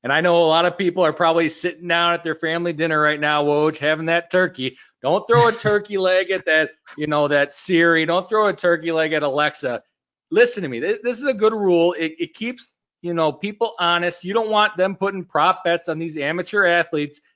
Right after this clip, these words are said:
Speaker 1: and then these athletes going out and throwing the game so that their friend can make a little bit of money. I see the reasoning for it,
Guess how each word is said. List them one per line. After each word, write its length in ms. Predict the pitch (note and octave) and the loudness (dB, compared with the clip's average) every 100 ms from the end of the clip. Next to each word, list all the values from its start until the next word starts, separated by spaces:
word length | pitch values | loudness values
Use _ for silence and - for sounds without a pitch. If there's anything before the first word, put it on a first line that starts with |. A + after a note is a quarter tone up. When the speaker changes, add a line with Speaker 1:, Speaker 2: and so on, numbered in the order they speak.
| _ | _
Speaker 1:
and 100 | C3 | -8
then 120 | C#3 | -6
these 180 | D3 E3 | -4 0
athletes 360 | D#3+ D#3+ D#3+ D3+ | 0 2 -2 -4
going 280 | E3+ E3 D#3+ | -2 -2 0
out 240 | D3+ E3 | 0 0
and 220 | C#3+ B2 | -4 -8
throwing 320 | D#3 D3 F3 | -2 2 2
the 100 | E3+ | 0
game 300 | D3 D3 D3 | -2 -2 -4
so 160 | C#3+ D3 | -4 -6
that 140 | C3+ | -4
their 140 | C#3+ D3 | -4 -4
friend 320 | - D#3+ E3 | -2 -2 -4
can 120 | C#3 | -6
make 160 | C#3+ D3+ | -6 -4
a 40 | |
little 180 | D3+ E3 | -2 -2
bit 100 | F#3+ | -2
of 80 | G3 | 0
money. 340 | E3 C#3+ C#3+ _ _ _ _ _ _ _ - | 0 0 -4 _ _ _ _ _ _ _ -2
I 160 | C#3 D#3+ | 0 0
see 220 | D#3+ A3 | -4 -4
the 140 | A3+ | -2
reasoning 340 | A3 A3 A3+ G3+ | -2 -2 -4 -4
for 300 | A3 A3+ | 0 4
it, 100 | A#3 | 2